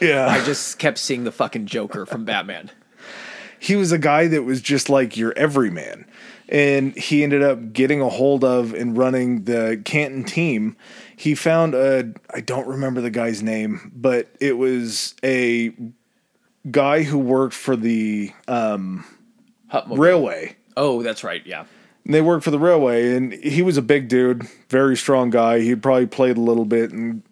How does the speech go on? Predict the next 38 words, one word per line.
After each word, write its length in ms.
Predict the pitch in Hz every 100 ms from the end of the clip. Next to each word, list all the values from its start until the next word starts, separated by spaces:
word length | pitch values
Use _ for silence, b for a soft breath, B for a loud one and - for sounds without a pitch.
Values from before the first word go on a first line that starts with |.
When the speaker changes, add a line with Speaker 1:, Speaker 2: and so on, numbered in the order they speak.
| -
Speaker 1:
Joe 260 | 120 127 131
was 120 | 120
like, 160 | 117 113
"I 100 | 120
need 320 | 156 151 147
to 60 | 123
make 240 | 120 113
a 40 | 95
team. 480 | - 147 117 82 - -
We 160 | 120
need 200 | 135 143
to 40 | 110
field 320 | - 127 104
some 140 | 107
guys." 260 | 107 135 107
He's 80 | 101
like, 120 | 135
"Hey, 200 | 185 120 B B B B B
I 120 | -
got 160 | 175 151
a 40 |
brother 300 | 131 139 135
that 100 | 127
can 120 | 127
do 80 | 123
this. 260 | 143 110 123
I 60 |
got 120 | 143 165
a 40 |
brother 200 | 135 139
that 60 | 120
can 120 | 123
do 100 | 131
this." 220 | 131 104
There 220 | 127 143
ended 200 | 160 175
up 100 | 165
being 220 | 151 151